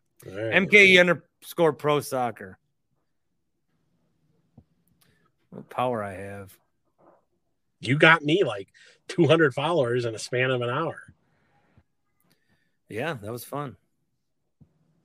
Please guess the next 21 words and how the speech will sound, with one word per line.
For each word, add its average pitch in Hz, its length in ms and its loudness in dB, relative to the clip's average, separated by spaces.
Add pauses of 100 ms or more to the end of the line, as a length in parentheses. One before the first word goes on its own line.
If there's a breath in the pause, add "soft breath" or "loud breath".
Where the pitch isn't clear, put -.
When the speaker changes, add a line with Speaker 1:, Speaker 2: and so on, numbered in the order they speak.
(720)
Speaker 2:
All 165 80 4
right, 151 340 4
uh, 160 400 4
let's 170 240 -2
see. 156 200 -2
N 165 120 -2
F 180 100 -4
C 175 140 -8
playoff 147 440 -2
race. 107 420 -12 (500)
Eagles, 220 380 4
Vikings, 190 460 0
Cowboys, 180 500 0
Niners, 160 420 -4
Giants, 165 460 -4
Washington, 151 840 -6 (440)
Seattle, 165 680 0
Buccaneers, 156 640 -2
Lions, 156 520 -4
and 151 180 -8
then, 175 320 0